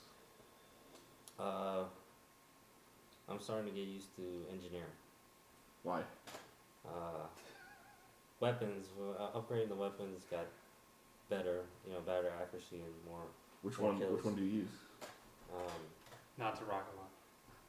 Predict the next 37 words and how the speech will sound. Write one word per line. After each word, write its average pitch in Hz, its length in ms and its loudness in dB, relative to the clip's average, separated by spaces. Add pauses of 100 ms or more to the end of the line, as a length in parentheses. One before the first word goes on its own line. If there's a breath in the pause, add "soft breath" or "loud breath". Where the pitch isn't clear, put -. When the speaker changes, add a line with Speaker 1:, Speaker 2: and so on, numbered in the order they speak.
(360)
Speaker 1:
<laughs> - 40 -14
The 92 120 0 (100)
rocket 82 320 -4
launcher. 85 300 -6 (100)
Uh, 90 300 4 (120)
Speaker 2:
The 98 60 -2
engineer 113 260 4
does 123 200 8
have 120 160 4
the 107 80 -2
rocket 98 280 -4
launcher, - 280 -10 (100)
actually. - 220 -16
Speaker 3:
He 120 60 -2
doesn't 101 220 -4
like 98 120 -8 (140)
that. 113 100 -10 (240)
Speaker 1:
Uh, 71 160 -12 (1600)
Speaker 3:
Doesn't 117 120 -6
Speaker 1:
what 110 100 -6
the 117 100 -2
fuck 110 160 -4
was 123 240 -6
it? 120 120 -6
The, 87 280 0
uh, 82 1120 -6
M 107 60 0 (100)
four? 123 220 2
I - 1080 -18
think 117 120 -4
it 117 80 -2
Speaker 2:
Is 113 80 2
Speaker 1:
was. 123 80 6
Speaker 2:
that - 0 -
the 120 120 -4
first 113 220 0
gun? 185 220 -4